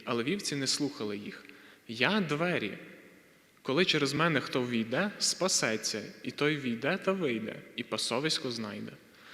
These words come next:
Злодій тільки на те закрадається, щоб красти, убивати та нищити. Я прийшов, щоб ви мали життя, і подостатком щоб мали. Я пастир добрий. Пастир добрий кладе життя власне за вівці.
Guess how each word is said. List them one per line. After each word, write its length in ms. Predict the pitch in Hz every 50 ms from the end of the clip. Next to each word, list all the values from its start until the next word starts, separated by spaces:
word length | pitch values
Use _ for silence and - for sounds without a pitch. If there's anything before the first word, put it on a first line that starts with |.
| - - - -
Злодій 400 | 160 156 - 220 254 247 202 185
тільки 300 | 175 - 214 208 - 185
на 100 | 175 165
те 140 | - 185 180
закрадається, 680 | 165 165 160 - - 151 147 156 175 175 165 - 151 139
щоб 280 | - - - - -
красти, 380 | - - 156 175 - - - 139
убивати 520 | 135 127 131 123 120 127 123 131 - 127
та 160 | - - 120
нищити. 560 | 123 131 123 110 - - - 113 - - - - - - - - - -
Я 200 | 117 120 131 180 - -
прийшов, 420 | 151 131 117 - - 110 104 - - - -
щоб 240 | - - - 120 117
ви 120 | 147 165
мали 280 | 170 151 147 139 139 131
життя, 440 | 127 131 127 - - - 110 - - - - - - - - -
і 60 | -
подостатком 720 | - 135 123 135 139 - - - 110 104 - - - 98 -
щоб 240 | - - - - -
мали. 320 | - - - - - - - - - - - _ _ _ _ _ _ _ _ _ _ _ - - - - - - - - - -
Я 240 | - 131 160 196 220
пастир 520 | - - - 143 143 - - - 143 143
добрий. 400 | 139 135 117 107 104 98 95 92 - - - - - - - - - -
Пастир 500 | - 147 160 - - - 156 143 139 143
добрий 380 | - 175 220 220 196 160 127 117
кладе 400 | - - - 131 120 131 156 170
життя 340 | 160 147 131 - 156 151 147
власне 440 | 135 127 120 117 - - 113 107 107
за 140 | 113 110
вівці. 420 | 110 113 101 98 - - - -